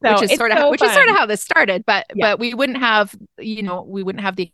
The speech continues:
Speaker 2: account as it exists now. We wouldn't have the podcast as it exists now, uh, without people who wanted to participate with us. So yeah, I so
Speaker 1: Exactly.
Speaker 2: have had so many wonderful conversations with and recommendations from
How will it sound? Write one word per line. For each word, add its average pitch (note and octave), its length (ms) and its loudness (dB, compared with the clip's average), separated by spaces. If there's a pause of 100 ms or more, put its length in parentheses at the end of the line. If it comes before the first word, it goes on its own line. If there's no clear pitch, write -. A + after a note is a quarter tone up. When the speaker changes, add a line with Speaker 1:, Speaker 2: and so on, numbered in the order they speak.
Speaker 2:
account - 280 -10
as E3 120 -8
it E3+ 80 -6
exists E3 300 -12
now. F3+ 340 -6
We F3 80 -4
wouldn't E3 220 -8
have D#3+ 180 -10
the - 60 -16
podcast D#3 560 -12
as D#3 180 -10
it D3 80 -12
exists D#3+ 300 -16
now, D#3 220 -12 (420)
uh, E3 240 -4
without G#3+ 460 -6
people A#3+ 420 -8 (220)
who A#3 80 -8
wanted A3+ 260 -4
to B3+ 80 -14
participate B3 420 -10
with - 160 -6
us. - 240 -4
So F3 560 -2
yeah, F#3+ 360 -4 (320)
I F3 220 -4 (240)
so - 280 -12
Speaker 1:
Exactly. F3+ 140 -10
Speaker 2:
have F3 120 -6
had F3 200 -8
so G3 420 -2
many G3 220 -4
wonderful E3+ 640 -4
conversations F#3 800 -8 (340)
with F#3+ 280 -2 (180)
and A#3+ 240 -2
recommendations C4 880 -4
from F#3+ 400 -2